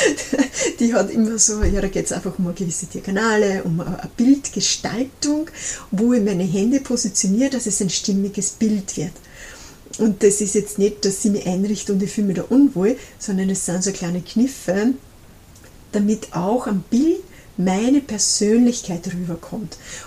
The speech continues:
Und das kann eine gute Fotografin. Die gute Fotografin holt dich ab in deiner Persönlichkeit und macht es auf einem Bild sichtbar. Und dieses Bild,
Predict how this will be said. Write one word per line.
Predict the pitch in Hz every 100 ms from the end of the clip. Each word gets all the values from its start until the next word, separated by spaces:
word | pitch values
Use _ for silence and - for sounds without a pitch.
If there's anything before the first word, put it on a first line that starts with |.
| -
Und | 202 - -
das | 185 247 -
kann | - 202
eine | 247
gute | 247 175 165
Fotografin. | - - 165 - 151 160 170 - - -
Die | 277
gute | 330 370 392
Fotografin | 294 285 233 180 180 185 240 262 254 254 - - - 208
holt | 226 269 -
dich | 233 -
ab | 190 - -
in | 233 214
deiner | 190 190
Persönlichkeit | 190 190 - - 196 233 262 - 214
und | 208 175
macht | 165 - -
es | 196
auf | 185 -
einem | 160 -
Bild | 196 196 190 - -
sichtbar. | - - 214 - - 165 - - - -
Und | 208 -
dieses | 240 247 -
Bild, | - 254 359 392 -